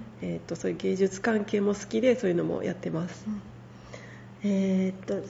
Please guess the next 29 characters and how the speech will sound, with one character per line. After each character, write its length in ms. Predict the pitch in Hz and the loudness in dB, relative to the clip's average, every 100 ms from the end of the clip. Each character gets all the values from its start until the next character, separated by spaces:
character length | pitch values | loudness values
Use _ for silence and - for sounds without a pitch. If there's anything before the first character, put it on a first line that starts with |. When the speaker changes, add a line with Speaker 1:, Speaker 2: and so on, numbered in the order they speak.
| - - - | -12 -14 0
Speaker 2:
あ 200 | 226 226 | 4 6
の、 480 | 226 233 226 226 233 | 6 6 4 2 6
い 80 | 254 | 10
ろ 120 | 294 | 12
ん 60 | 285 | 12
な 100 | 294 | 10
多 140 | 285 | 6
彩 240 | 254 247 233 | 8 10 10
な 140 | 190 | 10
方 320 | 196 190 180 | 6 6 6
な 140 | 175 175 | 6 4
ん 80 | |
で 100 | 208 | 2
す 80 | 190 | -2
け 140 | - 170 | 2 4
ど 120 | 180 | 6
も、 380 | 220 330 214 - - - - - - | 6 8 6 4 -8 -10 -12 -6 2
あ 120 | 190 | 4
の、 960 | 185 185 180 180 180 180 175 170 175 170 | 6 4 4 2 2 2 2 2 0 0
去 140 | 277 | 4
年 200 | 302 247 | 8 8
は 80 | 170 | 10
ミ 120 | 196 | 12
ュ 60 | 370 | 12
ー 40 | |
ジ 140 | 277 262 | 12 8
カ 140 | 196 | 2
ル 60 | 175 | -2
に 340 | 175 160 160 | -2 -4 -6